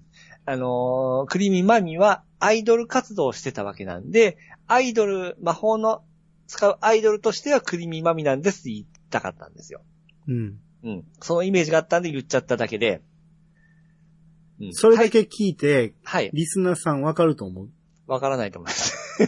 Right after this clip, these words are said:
Speaker 1: <laughs>
Speaker 2: ちゃんと説明して。
Speaker 1: え？
Speaker 2: ちゃんと説明してよ、わかるように、リスナーさんが。今この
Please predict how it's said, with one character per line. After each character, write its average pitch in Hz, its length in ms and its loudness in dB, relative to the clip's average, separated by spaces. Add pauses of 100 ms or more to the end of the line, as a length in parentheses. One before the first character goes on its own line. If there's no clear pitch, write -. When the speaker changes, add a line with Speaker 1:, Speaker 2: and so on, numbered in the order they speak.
(140)
Speaker 1:
<laughs> - 420 -4
Speaker 2:
ち - 80 -8
ゃ 151 80 2
ん 147 60 -2
と 117 100 -6
説 101 240 -10
明 95 60 -12
し - 80 -14
て。 185 160 -4 (760)
Speaker 1:
え？ 196 200 -6 (540)
Speaker 2:
ち - 100 0
ゃ 196 40 6
ん 208 60 2
と 151 100 -2
説 147 260 -4
明 160 120 2
し - 80 -6
て 131 80 -2
よ、 113 80 -2
わ 123 80 -4
か 131 120 -2
る 123 120 2
よ 123 80 0
う 110 60 -6
に、 98 100 -12 (160)
リ 113 100 -4
ス - 120 -8
ナ 120 80 -4
ー - 20 -6
さ 117 140 -8
ん 110 80 -8
が。 101 120 -14 (500)
今 170 220 4
こ 196 160 0
の 202 200 -2